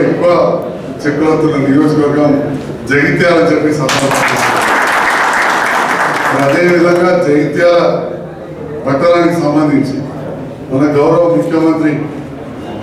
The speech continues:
రేవంత్ రెడ్డి గారు కొన్ని ప్రైవేట్ హాస్పిటళ్లకు గుండె చికిత్స కూడా ఆరోగ్యశ్రీలు అయ్యే విధంగా, ఉచితంగా అయ్యే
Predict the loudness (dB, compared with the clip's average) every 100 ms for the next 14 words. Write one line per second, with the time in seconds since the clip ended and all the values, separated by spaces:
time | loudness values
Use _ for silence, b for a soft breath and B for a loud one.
0 | -8 -2 2 4 4 2 2 4 2 0
1 | -2 -6 -8 -10 -14 -12 -6 0 2 2
2 | 2 2 2 2 2 2 0 2 2 2
3 | 0 -4 -8 -10 -12 -12 -12 -4 0 2
4 | 4 2 2 0 -4 -6 -8 -4 -2 2
5 | 2 2 2 2 0 -2 -6 -12 -14 -14
6 | -14 -6 0 2 2 2 0 2 2 2
7 | 2 4 2 2 2 0 -2 -4 -8 -12
8 | -14 -16 -12 -6 -4 -2 2 4 4 4